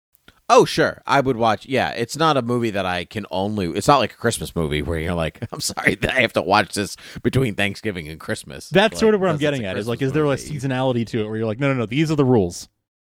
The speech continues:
Speaker 1: No,
Speaker 2: No.
Speaker 1: um, just Christmas movies I really feel
Speaker 2: Yeah.
Speaker 1: that way about. Um, Jaws is a anytime I feel like watching it, but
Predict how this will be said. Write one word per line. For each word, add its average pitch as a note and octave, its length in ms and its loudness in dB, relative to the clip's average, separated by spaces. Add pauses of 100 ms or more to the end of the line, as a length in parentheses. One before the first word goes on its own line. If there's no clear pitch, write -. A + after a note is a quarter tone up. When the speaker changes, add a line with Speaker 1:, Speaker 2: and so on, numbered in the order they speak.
(640)
Speaker 1:
No, C3+ 380 6
Speaker 2:
No. A2 60 0
Speaker 1:
um, A#2+ 400 2 (140)
just D#3 220 -2
Christmas A2+ 380 0
movies F2+ 280 0
I F2 60 0
really E2 300 -2
feel F2 180 0
Speaker 2:
Yeah. E2 60 -2
Speaker 1:
that D2+ 160 -2
way D2 440 -4
about. D2+ 520 0 (160)
Um, F2 760 2 (840)
Jaws A#2+ 480 6
is G2 160 -4
a G2+ 200 0
anytime G2 800 -2
I F2+ 100 0
feel G#2 200 2
like F#2 140 -2
watching F#2 380 0
it, C3+ 260 -2
but F#2+ 240 0